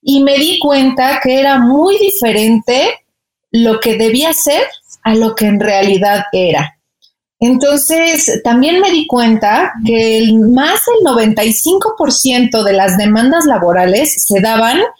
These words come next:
no por realmente reclamar los derechos como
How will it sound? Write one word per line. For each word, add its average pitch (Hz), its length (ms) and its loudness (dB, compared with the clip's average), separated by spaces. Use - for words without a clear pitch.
no 302 220 2
por 392 340 -2
realmente 285 680 0
reclamar 220 600 0
los 240 200 0
derechos 196 600 -2
como 180 400 0